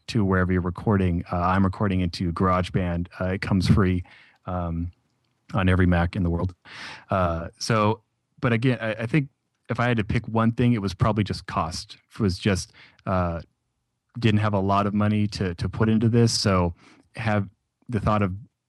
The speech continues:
buying a, another program, because it seemed like the ones that did what I wanted them to do were at least maybe twenty, thirty, forty dollars,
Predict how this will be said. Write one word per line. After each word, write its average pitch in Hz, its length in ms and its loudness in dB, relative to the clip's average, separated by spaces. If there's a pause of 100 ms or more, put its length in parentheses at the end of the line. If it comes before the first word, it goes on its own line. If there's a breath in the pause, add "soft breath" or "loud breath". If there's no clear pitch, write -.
buying 104 440 0
a, 101 240 -8
another 104 260 -2
program, 98 840 2
because 98 280 -2
it 101 80 -4
seemed 113 240 6
like 98 160 2
the 101 80 0
ones 95 340 2
that 92 220 -2 (640 soft breath)
did 107 180 4
what 101 160 2
I 92 100 2
wanted 104 340 0
them 95 120 2
to 90 80 -2
do 92 240 -2
were 90 160 -2
at 85 100 -4
least - 520 2
maybe 95 580 2 (160)
twenty, 92 300 6
thirty, 92 220 4
forty 90 260 2
dollars, 92 600 2